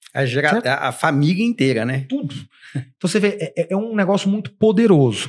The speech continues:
Speaker 2: Agora, s-, só pra concluir, Cris, desculpa. Por que que a gente não tá falando aqui de startup? Porque nós estamos falando de comportamento.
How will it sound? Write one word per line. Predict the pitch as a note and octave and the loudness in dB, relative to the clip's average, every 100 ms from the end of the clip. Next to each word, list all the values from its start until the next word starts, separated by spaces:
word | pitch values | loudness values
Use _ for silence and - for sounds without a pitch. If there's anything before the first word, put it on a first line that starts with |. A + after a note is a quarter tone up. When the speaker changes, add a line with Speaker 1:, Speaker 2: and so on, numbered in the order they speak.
| - | -4
Speaker 2:
Agora, | E3+ C3+ D3+ C3 A2+ | -2 2 4 4 0
s-, | - - | -6 0
só | G3 | 0
pra | G#3 | 2
concluir, | F#3 D#3+ E3+ | 2 4 4
Cris, | D3 C3+ | 2 0
desculpa. | C#3+ - D3+ G#2+ - _ _ _ _ - | 0 0 -2 -4 -14 _ _ _ _ 0
Por | E3 | 2
que | D#3 A3+ | 4 4
que | |
a | G#3+ | 2
gente | G3+ | 0
não | G#3+ G3+ | -2 0
tá | G#3 | -2
falando | G3+ F#3 | 0 -2
aqui | F#3 | -2
de | |
startup? | - G3 G3 D3+ A#2 - | -2 0 0 0 -2 -4
Porque | - - _ _ _ _ C#3 | -14 -16 _ _ _ _ -2
nós | |
estamos | C3 | 2
falando | D#3 | 0
de | - | 2
comportamento. | E3 D#3 D#3+ F3 F3 B2 B2+ | 0 4 2 2 2 0 -4